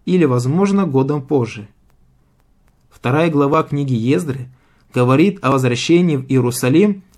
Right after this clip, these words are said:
около пятидесяти тысяч изгнанников. Из одиннадцати названных вождей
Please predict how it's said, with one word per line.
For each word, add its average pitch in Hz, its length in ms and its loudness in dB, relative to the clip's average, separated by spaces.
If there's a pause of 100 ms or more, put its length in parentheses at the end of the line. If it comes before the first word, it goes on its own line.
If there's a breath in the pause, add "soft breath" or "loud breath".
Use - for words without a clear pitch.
около 156 320 0
пятидесяти 190 640 -2
тысяч 147 420 -4
изгнанников. 131 720 -6 (920)
Из 156 220 0
одиннадцати 180 580 0
названных 165 540 0
вождей 160 600 0